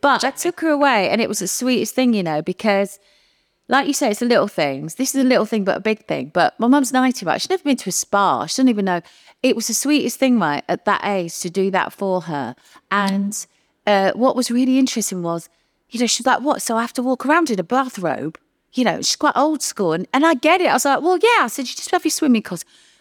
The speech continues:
"Oh, I have to wear a swimming costume. And then I walk around the hotel in front of people I don't know in a bathrobe. What's that?" You know? And I was like, "No, that's what people do at spas."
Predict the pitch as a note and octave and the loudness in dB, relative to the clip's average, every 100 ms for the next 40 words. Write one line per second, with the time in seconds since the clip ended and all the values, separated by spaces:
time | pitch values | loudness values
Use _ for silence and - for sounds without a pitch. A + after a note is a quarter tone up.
0 | - E4 D#4 F4 F#4+ - C5+ D4+ F#3+ A3 | -2 -2 2 0 0 -2 -4 -2 0 2
1 | C#4+ D#4 E4+ - E4 E4 D#4+ E4+ - A#4+ | 4 2 0 0 0 2 2 0 0 0
2 | C#4+ - B3+ A#3 C4+ C#4 C#4 C#4+ C#4+ G4 | 0 -2 -4 -4 -4 -2 -2 0 0 0
3 | G#4 C#4+ C5+ C#5 G#4 - F3 - G#3+ - | 2 2 2 0 -4 -2 0 0 -2 -6
4 | - - - A#3+ A4 - G#3+ - - _ | -2 -2 -2 0 -2 0 -2 -4 -12 _
5 | _ _ _ - C4+ F#3+ D#3 - _ - | _ _ _ 0 2 2 0 -8 _ 0
6 | D4 D#4 F4 D#4+ G#4+ A#4+ F#4+ G4+ - - | 2 4 2 2 2 4 2 2 0 -2
7 | C#4 C#4 C#4 C#4+ F4+ F4 - - B3+ C#4+ | -2 0 0 2 2 2 -2 -4 2 4
8 | D#4+ B3 D#3+ D#3+ | 4 4 2 -2